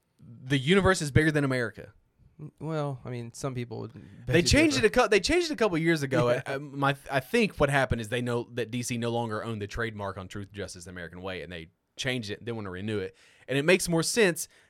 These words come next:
Speaker 1: to be Truth, Justice, and a Better Tomorrow. That makes
Speaker 2: I got a quick
Speaker 1: so much
Speaker 2: question.
Speaker 1: better sense.
Speaker 2: Was, was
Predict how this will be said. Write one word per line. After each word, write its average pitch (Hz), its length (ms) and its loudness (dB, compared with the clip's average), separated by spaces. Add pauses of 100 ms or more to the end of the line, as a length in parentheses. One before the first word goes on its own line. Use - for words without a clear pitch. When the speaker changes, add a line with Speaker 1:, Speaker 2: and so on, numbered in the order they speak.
Speaker 1:
to 170 100 0
be 190 300 2 (180)
Truth, 196 340 0
Justice, 156 540 -2 (840)
and 151 140 4
a 135 60 2
Better 123 220 4
Tomorrow. 107 440 -4
That 202 140 2
makes 202 240 4
Speaker 2:
I 262 40 -4
got 302 160 2
a 160 60 -2
quick 139 200 -2
Speaker 1:
so 220 240 10
much 247 60 6
Speaker 2:
question. 175 220 4
Speaker 1:
better 104 220 0
sense. - 300 -14
Speaker 2:
Was, 151 260 -8
was 139 460 -8